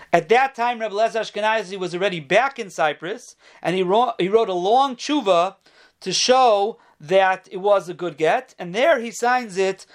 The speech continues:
"Koit Dvarai Hatzor," these are the words of the young one, "Goyle Shaloi B'Makom Torah," the one who's in exile in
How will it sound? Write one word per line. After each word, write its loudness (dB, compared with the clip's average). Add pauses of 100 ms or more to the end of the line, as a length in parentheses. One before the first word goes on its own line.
(220)
"Koit 2
Dvarai 2
Hatzor," 0
these -10
are -2
the -2
words 0
of -2
the -2
young 2
one, -2 (560)
"Goyle 2
Shaloi -4
B'Makom -2
Torah," -2 (220)
the -6
one 4
who's -8
in -12
exile 0
in -10